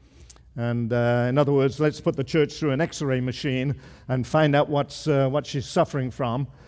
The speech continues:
and so on. But in that book, he's the, uh, he was the, uh, McCrossan who, uh, the, uh, the faith camp of, um, uh,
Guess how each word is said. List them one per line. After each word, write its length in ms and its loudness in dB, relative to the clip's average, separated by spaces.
and 220 0
so 140 2
on. 120 4
But 120 0
in 120 4
that 200 4
book, 240 4
he's 300 0
the, 260 2
uh, 320 0
he 100 0
was 160 -2
the, 260 2
uh, 60 2
McCrossan 640 0
who, 240 0
uh, 180 2
the, 300 2
uh, 60 2
the 120 0
faith 500 4
camp 400 0
of, 280 -2
um, 280 0
uh, 300 -6